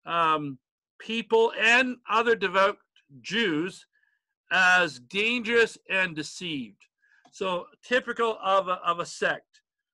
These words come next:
We are the only ones who are practicing the truth. Uh, we are the only ones who are devout.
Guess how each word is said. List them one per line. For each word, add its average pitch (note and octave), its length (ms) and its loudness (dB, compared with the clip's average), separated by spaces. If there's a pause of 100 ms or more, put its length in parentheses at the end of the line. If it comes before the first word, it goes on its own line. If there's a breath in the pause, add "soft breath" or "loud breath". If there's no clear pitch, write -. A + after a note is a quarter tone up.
(120)
We B3 220 2
are D4 120 6
the B3+ 160 0
only A#3 280 4
ones G3 420 0
who F3+ 100 -8
are D#3 80 -2
practicing F3 680 -4
the C#3 100 -8
truth. C3 380 -12 (1160)
Uh, D#3 200 -2
we B3 220 0
are C#4 100 2
the A#3+ 140 -2
only A#3 380 0
ones G#3+ 420 0
who G#3+ 160 -4
are F#3 140 2
devout. D3+ 560 0